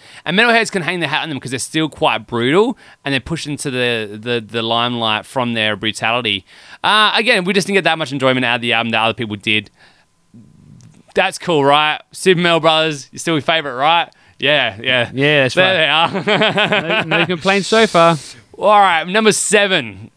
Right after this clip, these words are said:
Speaker 1: Now, we're looking at this album and we're like, "Oh, could it have gone a little bit lower? Could it have gone a bit higher?" The thing with this album, though, I found, is how incredibly, um, engaging it is, right?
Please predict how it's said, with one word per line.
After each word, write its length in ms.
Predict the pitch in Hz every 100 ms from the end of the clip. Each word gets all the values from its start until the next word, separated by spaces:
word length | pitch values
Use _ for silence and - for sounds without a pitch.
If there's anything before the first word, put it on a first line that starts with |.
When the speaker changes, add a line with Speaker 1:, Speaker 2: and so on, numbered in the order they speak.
| -
Speaker 1:
Now, 240 | 160 170
we're 80 | 175
looking 220 | 214 233
at 140 | 214 185
this 160 | 175
album 540 | 156 175 180 165 170 -
and 140 | 156
we're 140 | 160 160
like, 400 | 160 156 156 143
"Oh, 260 | 156 165 160
could 220 | - 240
it 80 | 247
have 140 | 220
gone 200 | 185 220
a 20 |
little 140 | 220 214
bit 100 | 202
lower? 360 | 190 196 208
Could 200 | - 208
it 20 | 196
have 80 | 175
gone 140 | 185
a 40 |
bit 200 | 165 165
higher?" 720 | 135 - 156 160 151 107 95 85
The 160 | 127
thing 220 | 151 214 254
with 100 | 233
this 140 | 170
album, 480 | 135 156 180 170 170
though, 200 | 139 131
I 80 | 117
found, 360 | - 131 127 127 - - _ _ _
is 160 | 151 147
how 340 | 160 220 294
incredibly, 840 | 226 196 190 180 170 156 156 151 127 - -
um, 500 | - 131 135 131 123
engaging 540 | 139 151 147 147 135 127
it 100 | 101
is, 240 | 80 85
right? 360 | 92 117 208 285